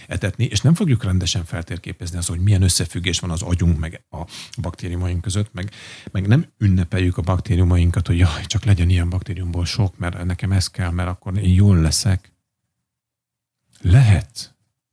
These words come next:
hús nélkül, vagy élhetsz hús nélkül. Akkor élhetsz hús nélkül, ha tényleg jó és tényleg színes baktériumflórád van, amit te jól táplálsz,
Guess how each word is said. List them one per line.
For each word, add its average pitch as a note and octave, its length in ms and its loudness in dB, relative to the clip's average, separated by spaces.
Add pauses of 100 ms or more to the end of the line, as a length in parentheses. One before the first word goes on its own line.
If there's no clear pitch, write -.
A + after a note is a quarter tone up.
(220)
hús - 500 0
nélkül, D#2+ 600 -2
vagy F#2 120 -4
élhetsz A2 420 4
hús F2 380 -2
nélkül. E2 460 -4 (600)
Akkor D3+ 500 -4
élhetsz D#2+ 460 -8
hús E2+ 400 -10
nélkül, A2+ 520 -6 (440)
ha - 240 -16 (160)
tényleg A#2+ 460 4
jó F#2 500 2 (720)
és - 120 -8
tényleg B2 340 2
színes D2+ 360 -2
baktériumflórád F#2 1000 -6
van, A2 140 -2
amit E2+ 200 -6
te - 160 -16
jól D2+ 300 -8
táplálsz, G#2+ 600 -6